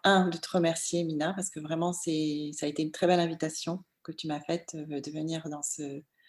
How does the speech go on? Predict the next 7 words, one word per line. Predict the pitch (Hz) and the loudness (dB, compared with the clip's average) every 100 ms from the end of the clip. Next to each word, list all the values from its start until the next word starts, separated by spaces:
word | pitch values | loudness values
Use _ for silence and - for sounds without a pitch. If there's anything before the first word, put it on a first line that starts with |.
| - - - - - - - _ _ - | -20 -20 -20 -20 -20 -20 -20 _ _ -10
dans | 156 | -8
cet | 147 151 156 | 0 0 2
espace, | 151 - 160 160 156 | 2 4 4 4 -2
heu, | 143 139 | 0 -2
de | 143 | -4
Terre | 143 151 - | -2 -2 -2
Consciente. | 156 - 165 | -6 -2 -2